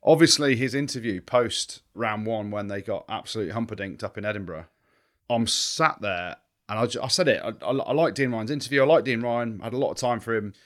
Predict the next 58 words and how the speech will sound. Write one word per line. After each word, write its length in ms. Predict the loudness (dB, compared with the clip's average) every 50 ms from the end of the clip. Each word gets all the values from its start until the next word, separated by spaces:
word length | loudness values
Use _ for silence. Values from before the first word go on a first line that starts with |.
| _ _ 4
coached 220 | 6 8 8 8 6
me 80 | 0
at 60 | 0
under 120 | 0 -2 -2
twenty-ones 680 | -4 -6 -6 -4 -4 -4 -4 -4 -4 -6 -6 -6 -8 -8
for 220 | -8 -4 -2 0
England, 480 | 0 0 0 -2 -2 -4 -6 -10 -12 -14 -10 -6
had 140 | -4 -4 -2
a 20 |
bit 160 | -2 -2 -2
of 80 | -2 -4
back 200 | -4 -6 -6 -8
and 80 | -12
forth 260 | -8 -6 -6 -6 -4 -6
with 80 | -8
him 60 | -8
at 100 | -8 -8
times 320 | -6 -6 -6 -6 -6 -6 -4
when, 320 | -4 -4 -4 -4 -8 -14 _ _ -20 -20 -20 -20 -20 -20 -20 _ _ _
yeah, 120 | -4 -2 0
in, 180 | 0 0 -2
in 160 | -2 -2 -4
a 40 | -4 -2
good 180 | -2 -2 2
way 160 | 4 4 4
when 80 | 4 2
he 60 | -4
was 100 | -6 -6
Gloucester 320 | -6 -4 -4 -4 -4 -6 -8
coach, 520 | -2 -2 -2 -2 -4 -8 -10 -10 -10 -10 _ -2
and 500 | 0 2 2 2 2 0 -2 -4 -8 -14 _ _ _ 2
I 40 |
had 80 | 4 6
a 20 |
lot 120 | 8 8 8
of 60 | 6
respect 320 | 4 2 2 2 2 0
for 60 | 0 -4
the 80 | -4
man. 160 | -2 -2 -2
We 60 | -2 -4
lived 140 | -4 -4
in 60 | -4 0
Cheltenham 280 | 2 2 2 0 -2
together, 260 | -8 -6 -6 -4 -4
we've 80 | -2 -2
had 80 | -4 -4
a 40 |
few 180 | -4 -8 -8 -4
beers 240 | -2 -2 -2 -2 -4
together 400 | -4 -2 -2 0 0 -2 -6 -8 -10 -20 -20 _ 0
over 200 | 2 2 2 2
time, 500 | 0 2 2 2 2 2 0 -2 -4 -6 -2 0
and 520 | 0 2 2 2 0 -2 -2 -4 -6 -10 -12 _ _ _ _ _ _ 0
you 120 | 2 4
look 240 | 6 6 4 4 4
at 80 | 2 2
it, 240 | 2 -2 -4 -10